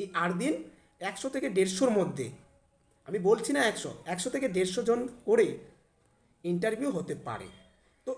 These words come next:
এই হিসাবে calculation করলে দেখবে আগে যেটা আমি ক্যালকুলেশনটা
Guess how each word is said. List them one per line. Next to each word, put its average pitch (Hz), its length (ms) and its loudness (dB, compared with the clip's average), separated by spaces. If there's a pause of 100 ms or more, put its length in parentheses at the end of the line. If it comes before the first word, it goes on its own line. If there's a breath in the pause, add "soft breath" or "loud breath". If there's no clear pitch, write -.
(220)
এই 269 160 0
হিসাবে 285 280 2 (100)
calculation 220 640 2 (160)
করলে 226 280 8 (200)
দেখবে 185 260 6 (300)
আগে 175 160 4 (100)
যেটা 226 220 4
আমি 226 160 2
ক্যালকুলেশনটা 202 600 0